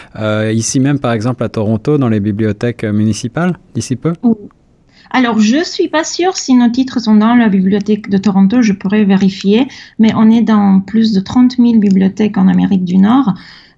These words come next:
Speaker 2: Euh, et oui, vous pouvez, euh, aujourd'hui lire en anglais plus de sept cents titres, euh, de notre catalogue.
Speaker 1: Wow.
Speaker 2: Il y a des classiques, des nouveautés, un peu de tout, de jeunesse, des romans graphiques, des Spirou,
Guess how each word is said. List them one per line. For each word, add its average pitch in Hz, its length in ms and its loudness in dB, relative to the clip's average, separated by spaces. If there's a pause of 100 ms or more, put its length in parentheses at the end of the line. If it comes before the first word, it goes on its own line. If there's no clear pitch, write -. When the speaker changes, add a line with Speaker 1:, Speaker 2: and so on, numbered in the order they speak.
Speaker 2:
Euh, 208 320 0
et 277 120 2
oui, 240 240 2
vous 220 160 0
pouvez, 208 580 2
euh, 185 140 2
aujourd'hui 196 640 2
lire 226 200 2
en 220 160 2
anglais 202 300 2
plus 208 240 -4
de 202 80 -2
sept 208 260 -2
cents 208 220 2
titres, 254 400 -2
euh, 175 220 0
de 180 120 -2
notre 180 240 0
catalogue. - 640 -2 (180)
Speaker 1:
Wow. 101 280 -6 (120)
Speaker 2:
Il 185 160 0
y 185 40 0
a - 20 -2 (320)
des 190 120 -2
classiques, 202 840 0
des 180 120 0
nouveautés, 185 640 0
un 196 180 2
peu 202 140 0
de 202 140 0
tout, 196 220 -2
de 180 120 0
jeunesse, 233 720 0
des 185 220 0
romans 202 240 2
graphiques, 190 640 0
des 180 120 -2
Spirou, 196 680 0